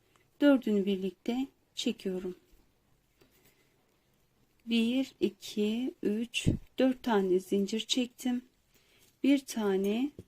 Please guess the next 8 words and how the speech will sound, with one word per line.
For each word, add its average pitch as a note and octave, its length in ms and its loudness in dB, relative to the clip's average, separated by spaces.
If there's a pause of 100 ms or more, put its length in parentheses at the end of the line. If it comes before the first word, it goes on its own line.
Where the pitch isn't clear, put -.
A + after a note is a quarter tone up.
(120)
pulumdan G3 600 -2
alıyorum. A3 680 -4 (1900)
Pulumun B3+ 460 4
düzü G#3+ 460 -4
tığıma A3 300 -2
gelecek G3+ 460 -2
şekilde F#3 640 -4
taktım. A#3+ 680 -4